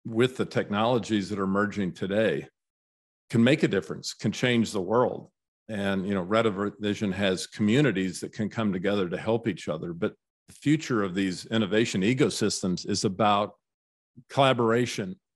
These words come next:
and cooperation. And it's, these problems are bigger than any one person, but when you bring together a bunch of people with the passion level that Mona has, then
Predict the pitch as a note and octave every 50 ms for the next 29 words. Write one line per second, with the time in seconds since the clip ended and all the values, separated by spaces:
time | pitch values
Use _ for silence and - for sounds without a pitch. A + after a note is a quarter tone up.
0 | _ _ _ _ G#2 G#2+ - - B2 A#2 A2+ - - G#2 G2+ G#2+ A#2 A#2 - -
1 | A2 F2+ F#2 - _ _ _ - G#2 G#2 G2+ G2 - - - - _ _ _ _
2 | _ _ _ _ - C3+ D#3+ D#3 D#3+ - - B2+ B2 A#2+ A#2+ A#2 G#2 F2+ A2+ G#2+
3 | F#2 E2 - B2+ C3 B2+ B2+ A2 F#2+ F#2+ G2+ F#2+ G#2 G#2+ G#2+ G2+ G2 G2+ G2 F#2
4 | E2+ - - C3+ C3 C3 - - F#2 F2 F2 E2 F#2+ G2 - - _ _ _ _
5 | _ _ _ _ A2+ A2 G#2+ G#2+ G#2 - _ _ _ _ _ _ _ _ - A#2+
6 | B2 A#2+ G#2 G#2+ F#2+ A2 A2 G#2+ G#2 G2+ G2 F#2+ E2+ G2 A2 A2+ A2 - G#2 -
7 | - C3+ C3+ B2+ - G#2 F#2 F#2+ G2+ G#2+ G#2 - - - - A#2+ A2+ A2+ G#2 -
8 | - G#2 G2+ G2+ G#2 G2+ G2 F#2+ G2 F#2+ G2 G2 A2+ C3 C3 G#2+ F2+ F#2+ F#2+ F#2
9 | F2 F2+ - - - _ _ _ _ _ _ _ _ _ _ _ A2 A2+ A2+ A2+
10 | A2 G#2+